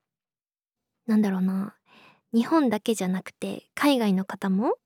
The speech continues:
たくさん聞いてくださってる方がいるみたいで、本当にね、ありがとうございます。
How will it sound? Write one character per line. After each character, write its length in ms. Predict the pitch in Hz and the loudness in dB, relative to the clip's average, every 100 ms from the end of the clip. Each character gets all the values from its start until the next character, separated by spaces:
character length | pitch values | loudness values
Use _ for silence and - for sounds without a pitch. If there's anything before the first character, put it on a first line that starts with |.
| _ _ | _ _
た 100 | - | -18
く 120 | - | -10
さ 160 | - 202 | -2 0
ん 60 | 196 | 0
聞 160 | - | -2
い 60 | 208 | -2
て 120 | 208 | -2
く 80 | 233 | 0
だ 100 | 226 | 0
さ 120 | 254 | 0
っ 40 | |
て 160 | - 202 | -4 -2
る 80 | 196 | -4
方 260 | - 190 | -4 -4
が 100 | 196 | -2
い 100 | 190 | -2
る 80 | 196 | 0
み 120 | 226 | -2
た 160 | 254 269 | 2 4
い 100 | 233 | 4
で、 240 | 208 202 202 - - - | 2 0 -2 -6 -10 -2
本 240 | 247 233 | 4 6
当 80 | 240 | 6
に 100 | 233 | 6
ね、 220 | 233 254 | 8 6
あ 40 | 226 | 6
り 120 | 247 | 4
が 120 | 277 | 2
と 140 | 262 | 2
う 40 | 233 | 2
ご 100 | 220 | 4
ざ 180 | 208 240 | 4 4
い 60 | |
ま 220 | 247 262 277 | 4 2 0
す。 160 | - | -2